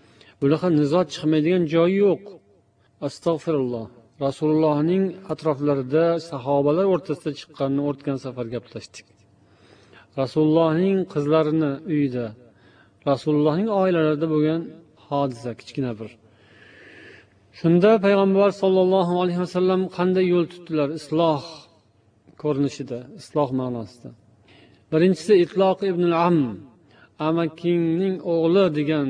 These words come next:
so'zni aytdilar. Holbuki Ali Fotimani amakisini o'g'li emasdi.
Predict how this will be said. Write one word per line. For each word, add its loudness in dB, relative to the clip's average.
so'zni 0
aytdilar. -6
Holbuki 0
Ali 2
Fotimani 0
amakisini -4
o'g'li 2
emasdi. -2